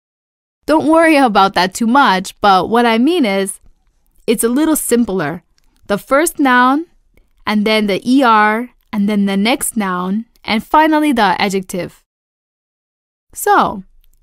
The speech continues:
it might seem like this should be an adjective ending or something, but it's not. We use it with a verb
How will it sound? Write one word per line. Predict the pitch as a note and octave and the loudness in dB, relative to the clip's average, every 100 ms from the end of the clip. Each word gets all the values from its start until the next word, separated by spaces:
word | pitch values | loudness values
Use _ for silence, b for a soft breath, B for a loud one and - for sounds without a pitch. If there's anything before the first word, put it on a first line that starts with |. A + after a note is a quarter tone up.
| _ _ _ | _ _ _
it | A#3+ | 0
might | C4 D#4+ G4+ | 2 2 0
seem | - - D#4 D#4+ C4+ | -2 -2 0 0 0
like | A3 G#3 | -2 -2
this | G#3+ A3 - | 0 0 -2
should | - G#3 | -6 -6
be | G3 G3+ F#3+ F3+ | -4 -2 -2 -2
an | G3 F#3 | -6 -8
adjective | - G#3 G#3+ G#3 - F#3+ | -2 -2 -2 -6 -4 -4
ending | D#3+ F3 E3+ D#3+ | -4 -4 -4 -6
or | D#3+ | -6
something, | - F#3 F3+ F3+ | -6 -6 -4 -8
but | F3 G3+ | -6 -4
it's | C4 - | -4 -2
not. | B3 C4 G3 F3 | 0 0 0 -2
We | G#3 G#3 - b b b - | -4 -6 -8 b b b 0
use | B3 D4+ C#4 | 2 2 0
it | F#3+ G#3+ C4+ _ | -2 -2 -6 _
with | G3+ G3 | -8 -4
a | F#3+ | -4
verb | F#3 A3+ D4+ | -2 0 0